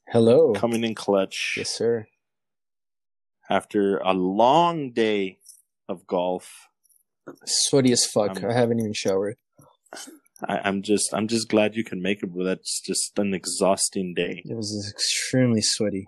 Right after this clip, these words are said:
Speaker 1: My balls are so sweaty right now. I can't even do it, man.
Speaker 2: <laughs> We, uh, we owe you a debt of gratitude for
Speaker 1: Sa-
Speaker 2: gracing us with your presence after such a long, sweaty day.
Speaker 1: Appreciate it. Just happy to be here, honestly.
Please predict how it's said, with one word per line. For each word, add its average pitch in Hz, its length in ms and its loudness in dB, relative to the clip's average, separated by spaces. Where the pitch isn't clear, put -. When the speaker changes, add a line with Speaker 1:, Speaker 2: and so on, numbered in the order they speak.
Speaker 1:
My 113 120 -4
balls 95 380 -4
are 92 80 -8
so - 160 -8
sweaty 90 280 -6
right 92 140 -10
now. 92 120 -10
I - 0 -
can't - 60 -8
even 98 180 -2
do 92 140 -2
it, - 200 -6
man. 101 120 -6
Speaker 2:
<laughs> - 580 -12
We, 95 320 4
uh, 92 280 2
we 98 140 4
owe 95 60 6
you 101 200 6
a 95 40 4
debt 95 240 2
of 90 140 -2
gratitude 87 640 -2
for 85 420 -8
Speaker 1:
Sa- - 260 -4
Speaker 2:
gracing 98 600 2
us - 240 -4
with 92 120 0
your 90 120 0
presence 92 600 0
after 82 300 -8
such - 300 -8
a 92 60 -10
long, 87 360 -6
sweaty 85 460 -2
day. 85 220 -6
Speaker 1:
Appreciate 92 420 0
it. 98 80 -4
Just - 180 2
happy 151 180 4
to 139 80 4
be 127 100 4
here, 98 240 0
honestly. 104 420 -8